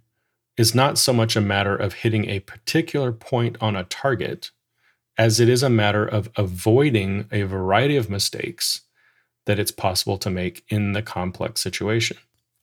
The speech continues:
So to summarize, Aristotle is saying that observing the mean, right, this whole concept of the doctrine of the mean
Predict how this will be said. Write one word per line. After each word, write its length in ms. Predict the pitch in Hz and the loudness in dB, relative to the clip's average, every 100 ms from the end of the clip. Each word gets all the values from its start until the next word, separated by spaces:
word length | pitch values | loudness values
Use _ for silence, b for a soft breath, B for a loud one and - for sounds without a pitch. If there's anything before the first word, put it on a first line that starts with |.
| _ _ | _ _
So 320 | - - 110 107 | 0 4 4 2
to 160 | - | 2
summarize, 800 | 110 180 175 101 92 95 127 - - | 4 6 6 4 2 -2 -2 -4 0
Aristotle 560 | 120 117 - 123 113 113 | 4 4 6 6 6 4
is 200 | 117 110 | 2 2
saying 500 | - 101 98 101 107 b _ _ | 2 0 0 -4 -6 b _ _
that 280 | 117 110 110 | 2 2 2
observing 640 | 117 101 92 127 143 170 | 0 0 2 4 4 4
the 80 | 147 | 4
mean, 640 | 113 120 120 92 95 123 - _ _ _ _ _ _ - | 4 4 4 2 0 -2 -4 _ _ _ _ _ _ -4
right, 300 | 101 101 - | -2 -2 -2
this 160 | 113 | -2
whole 180 | - 123 | 0 0
concept 640 | 113 - 117 113 117 113 | -2 0 2 2 0 -2
of 280 | - 104 95 | -2 -2 -4
the 80 | 101 | -6
doctrine 460 | 95 101 110 131 123 | 0 0 2 0 0
of 140 | 110 | 0
the 80 | 107 | 0
mean 500 | 104 110 92 92 | 0 0 -2 -4